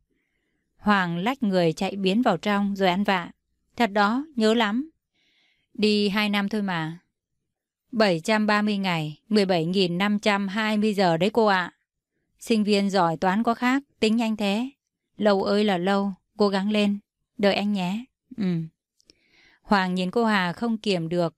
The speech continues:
muốn hôn lên đôi môi đỏ kia. Mà Hà lần này cũng là không từ chối, mà hợp tác với Hoàng. Một nụ hôn ngọt ngào, say đắm,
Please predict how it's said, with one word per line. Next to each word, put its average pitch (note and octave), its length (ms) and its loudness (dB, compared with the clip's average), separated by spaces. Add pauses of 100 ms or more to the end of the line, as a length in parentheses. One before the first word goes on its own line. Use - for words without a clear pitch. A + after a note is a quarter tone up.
muốn G3 300 -2
hôn A3 280 2
lên G#3 140 2
đôi G#3 140 0
môi G3+ 220 0
đỏ D#3+ 280 -2
kia. G3 280 2 (520)
Mà F#3 360 2
Hà F#3 180 -2
lần F3 220 -4
này E3+ 240 -4
cũng A#3 160 -6
là G3+ 100 -2
không G#3+ 260 -6
từ F3 180 -2
chối, F#3+ 420 -2 (100)
mà F#3 120 2
hợp E3+ 240 -2
tác B3 220 -2
với A3 120 -2
Hoàng. F3 380 0 (480)
Một G#3 180 4
nụ G3+ 140 0
hôn A#3 200 0
ngọt G3 220 0
ngào, E3+ 340 -2
say G#3+ 220 -4
đắm, G#3 360 -2